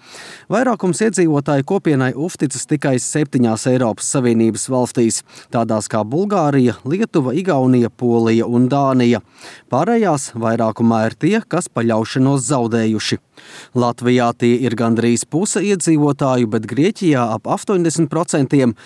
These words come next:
Spānijā un Lielbritānijā ap septiņdesmit.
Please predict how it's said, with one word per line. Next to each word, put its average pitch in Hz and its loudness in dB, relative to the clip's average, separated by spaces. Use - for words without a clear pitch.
Spānijā 117 0
un 113 0
Lielbritānijā 135 0
ap 123 -4
septiņdesmit. 117 0